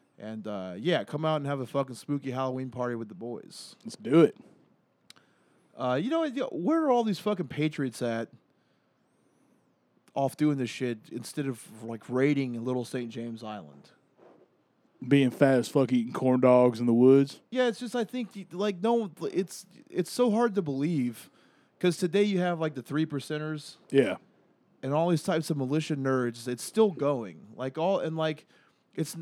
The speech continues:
Speaker 1: no one's out and out admitting that they're white nationalists anymore.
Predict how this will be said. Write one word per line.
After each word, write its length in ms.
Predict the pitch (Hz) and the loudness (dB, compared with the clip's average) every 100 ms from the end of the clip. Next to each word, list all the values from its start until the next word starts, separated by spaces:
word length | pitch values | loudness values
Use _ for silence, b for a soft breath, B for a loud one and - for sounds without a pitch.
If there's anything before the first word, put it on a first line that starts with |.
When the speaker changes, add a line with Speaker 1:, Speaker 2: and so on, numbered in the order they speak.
| - - - | -16 -20 -4
Speaker 1:
no 180 | 175 233 | 0 2
one's 360 | 233 208 156 - - _ _ - - - | 2 0 -2 -8 -10 _ _ -20 -10 -2
out 220 | 156 170 | 2 4
and 100 | 156 | 4
out 160 | 147 143 | 2 2
admitting 400 | 131 123 135 127 | 2 0 0 -2
that 100 | 120 | -4
they're 80 | 123 | -4
white 240 | 120 127 | -2 -2
nationalists 540 | 120 123 131 143 127 139 | -2 -4 -6 -8 -8 -6
anymore. 560 | 135 131 131 135 127 | -6 -4 -4 -4 -6